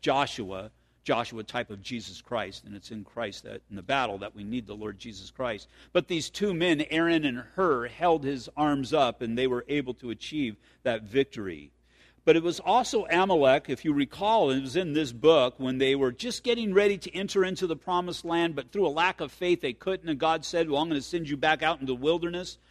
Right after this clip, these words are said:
Then Israel said, "No, we're gonna go in anyway," and they went in anyway, and they were defeated and cast back out. Well, it was Amalek who defeated them and cast them back out.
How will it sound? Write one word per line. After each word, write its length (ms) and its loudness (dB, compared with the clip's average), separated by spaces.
Then 160 2
Israel 320 6
said, 180 2
"No, 240 6
we're 100 8
gonna 180 6
go 180 4
in 100 4
anyway," 380 4
and 100 4
they 80 6
went 240 4
in 120 2
anyway, 400 2
and 120 2
they 80 6
were 120 0
defeated 520 -2
and 160 -6
cast 380 -6
back 260 -2
out. 300 0
Well, 200 4
it 60 -4
was 220 -2
Amalek 560 2
who 160 -2
defeated 520 -2
them 200 -2
and 220 -8
cast 420 -8
them 220 -4
back 320 -2
out. 260 -2